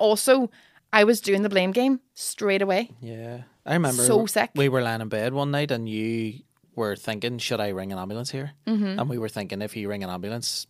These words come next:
Speaker 2: you might not get out of hospital.
Speaker 1: Because at that time, people went into hospital and didn't come out. They died.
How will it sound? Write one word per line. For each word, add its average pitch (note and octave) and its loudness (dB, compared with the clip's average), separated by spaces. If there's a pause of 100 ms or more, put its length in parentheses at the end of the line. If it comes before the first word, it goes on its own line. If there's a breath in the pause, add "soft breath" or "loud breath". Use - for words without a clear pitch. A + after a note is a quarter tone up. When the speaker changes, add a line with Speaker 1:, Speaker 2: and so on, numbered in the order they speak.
(140)
Speaker 2:
you G#2 -8
might G2 -6
not G2 -10
get F#2+ -6
out F2+ -4
of F2+ -10
hospital. G2 -10 (480 soft breath)
Speaker 1:
Because G3+ -4
at G#3+ -2
that G#3 6
time, G#3 2
people G3 -2
went F#3+ 2
into F#3 0
hospital F#3 -2 (100)
and G#3 0
didn't F3+ 2
come F#3 -6
out. F#3+ 0
They G#3 -2
died. G3 2